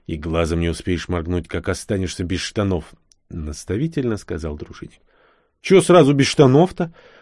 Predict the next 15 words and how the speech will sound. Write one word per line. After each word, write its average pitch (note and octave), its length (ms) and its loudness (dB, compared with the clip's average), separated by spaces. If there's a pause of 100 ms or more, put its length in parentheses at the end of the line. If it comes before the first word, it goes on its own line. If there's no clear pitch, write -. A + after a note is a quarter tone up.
(120)
У - 20 -20
тебя D#2 220 -8
кроме F2 320 -2
одежки E2+ 540 -4
ничего F2+ 340 -2
и F2 80 2
нет. E2 460 0
<laughs> G#2 1120 -2
Тебя, E2+ 320 0
господин F2 420 -2
барон, F2+ 240 2
для F2 100 -2
какого G2 400 2
дела F2+ 300 2
отрядил?" F2 420 -4